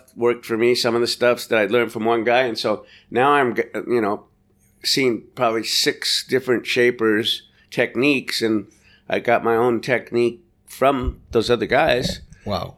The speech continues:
Speaker 1: And, uh, I just kept doing them. And then one day, this guy, s-, friend or, f-, or guy, you know, some random guy goes,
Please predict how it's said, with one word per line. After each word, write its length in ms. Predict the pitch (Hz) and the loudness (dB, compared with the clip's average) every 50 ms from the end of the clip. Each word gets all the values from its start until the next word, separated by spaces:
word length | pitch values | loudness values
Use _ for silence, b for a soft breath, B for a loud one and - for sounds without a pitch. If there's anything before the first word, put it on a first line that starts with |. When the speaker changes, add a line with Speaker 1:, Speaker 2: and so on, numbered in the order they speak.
| _ | _
Speaker 1:
And, 400 | 117 123 127 127 127 127 123 117 | 2 2 4 4 4 4 4 4
uh, 320 | 127 127 123 120 120 120 - | 4 4 6 6 4 4 2
I 100 | - 120 | 0 -2
just 180 | 120 127 - - | -2 -2 -2 -2
kept 180 | 147 123 - | -2 -2 -2
doing 240 | - 139 165 190 196 | 0 0 2 2 2
them. 140 | 196 160 131 | 2 2 2
And 100 | 127 127 | 2 4
then 280 | 131 139 135 113 - - | 4 2 2 0 -4 -4
one 260 | - 117 135 139 131 | -2 0 0 0 2
day, 240 | 120 147 156 180 190 | 2 2 2 2 2
this 180 | 151 131 123 - | 0 -2 -4 -2
guy, 440 | - 139 139 135 135 131 120 - - - - - - | 0 2 2 4 2 2 0 -2 -6 -10 -16 -16 -12
s-, 240 | - - - - - _ _ _ _ - | -10 -10 -10 -10 -12 _ _ _ _ -20
friend 480 | - - 143 135 131 131 127 135 139 | -6 -2 0 2 4 4 2 2 2
or, 140 | 127 117 113 | 2 2 2
f-, 240 | 110 - - - _ _ _ _ _ _ _ _ _ _ _ _ _ _ - | 0 -2 -8 -20 _ _ _ _ _ _ _ _ _ _ _ _ _ _ 0
or 280 | 123 120 117 107 107 | 2 2 2 2 0
guy, 200 | 98 - 113 - - _ | -2 -2 -4 -4 -4 _
you 100 | - 135 | -2 -2
know, 40 | 113 | 0
some 240 | - - 127 120 131 | 0 0 0 2 4
random 300 | 127 127 123 120 117 110 | 4 4 4 2 2 0
guy 220 | 123 131 151 180 | 0 -2 -2 0
goes, 260 | - 113 120 - - | 0 0 0 -2 -4